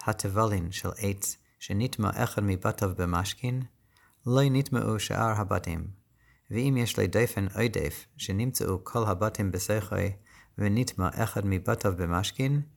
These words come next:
נטמאו כולם, שהכל ככלי אחד. וכלי שנטמא תוכו במשכין, נטמא כולי. היו בתיו קבועין במסמר, הרי אלו חיבור זה לזה לטומאה ולהזיה.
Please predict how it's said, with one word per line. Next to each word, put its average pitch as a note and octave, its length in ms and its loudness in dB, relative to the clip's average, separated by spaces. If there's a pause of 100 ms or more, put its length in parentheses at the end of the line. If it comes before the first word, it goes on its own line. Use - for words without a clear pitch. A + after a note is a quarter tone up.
(420)
נטמאו A#2+ 540 2
כולם, F2 440 0 (540)
שהכל A#2 580 2
ככלי A2 480 0
אחד. - 280 -2 (840)
וכלי C3+ 340 2
שנטמא G#2+ 520 0
תוכו A#2+ 420 0
במשכין, A2+ 640 0 (500)
נטמא B2 440 0 (100)
כולי. F2 440 0 (1040)
היו B2+ 240 4
בתיו A2+ 360 6
קבועין G#2 480 0
במסמר, G2 640 0 (680)
הרי G#2+ 220 2
אלו A#2+ 260 2
חיבור A#2+ 440 0
זה G#2+ 140 2
לזה G#2 380 2
לטומאה A2 520 0
ולהזיה. F#2+ 640 0